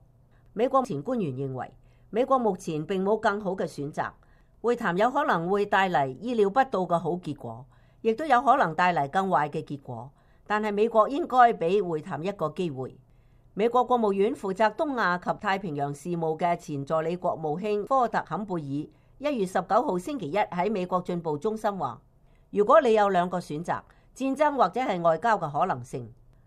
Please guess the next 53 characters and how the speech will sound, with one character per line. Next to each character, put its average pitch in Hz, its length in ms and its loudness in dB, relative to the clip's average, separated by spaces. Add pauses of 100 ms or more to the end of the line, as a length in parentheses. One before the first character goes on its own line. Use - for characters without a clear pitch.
坎 262 200 -4
貝 180 320 -2
爾 165 40 -6
話 143 200 0
佢 151 160 -4
諗， 147 240 -4 (360)
你 214 160 2
會 233 120 2
選 226 240 -4
擇 185 260 0
第 160 300 -2
二 147 40 -10
個 165 160 -2
計 143 180 -2
劃。 135 180 -4 (580)
坎 262 160 -4
貝 226 280 2
爾 180 80 0
話 156 260 4
佢 196 140 -2
要 202 180 2
承 156 160 -6
認， 135 320 -6 (600)
佢 202 120 -2
冇 196 140 0
辦 180 200 2
法 175 200 2
唔 139 120 -6
係 139 140 -4
咁 143 160 -8
樣， 143 240 -6 (340)
佢 220 120 -2
有 220 160 6
一 262 280 0
啲 - 40 -8
受 160 160 -2
到 151 140 -2
鼓 143 180 -6
舞， 139 300 -8 (260)
亦 196 120 -6
都 262 140 2
感 214 220 0
到 180 160 2
有 170 180 0
一 202 40 0
啲 196 300 -6
激 185 120 -6 (100)
動。 117 220 -10 (340)
佢 220 140 0
嘅 240 100 0
睇 240 220 -2
法 185 180 0
係， 131 240 -8